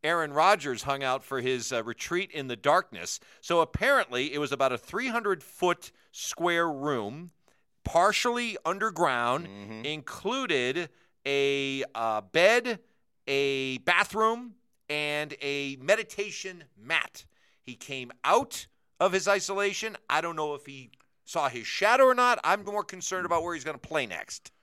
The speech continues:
Speaker 2: Right. Well, I am, I am too. There's, there's several things about this. One, like,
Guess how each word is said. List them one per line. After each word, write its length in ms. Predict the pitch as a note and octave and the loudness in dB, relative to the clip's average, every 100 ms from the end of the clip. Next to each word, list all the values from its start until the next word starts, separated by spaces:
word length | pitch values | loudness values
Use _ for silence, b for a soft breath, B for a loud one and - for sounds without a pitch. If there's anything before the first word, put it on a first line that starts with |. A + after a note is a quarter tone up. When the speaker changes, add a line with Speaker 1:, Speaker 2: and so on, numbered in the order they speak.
| _ _ _ | _ _ _
Speaker 2:
Right. 320 | G2 A#2 A2 | 0 2 2
Well, 220 | C#3+ C3+ | 6 8
I 160 | C3 E3 | 8 8
am, 180 | D#3 C3+ | 4 0
I 160 | C3+ D#3 | -2 0
am 140 | C3 | -2
too. 200 | G#2+ A#2+ | -4 -6
There's, 200 | A2 C#3 | -4 -4
there's 280 | C3+ C#3+ C3+ | -4 -6 -4
several 260 | A3+ A#3+ F#3 | -4 -4 -4
things 300 | - C3 G2 | -6 -6 -8
about 280 | F2 E2 D#2+ | -10 -10 -10
this. 200 | F#2+ B2+ | -12 -6
One, 400 | D#3 A#2 E2+ F2 _ _ _ _ _ _ | -2 -2 -2 -14 _ _ _ _ _ _
like, 240 | C3+ C3 | -6 -6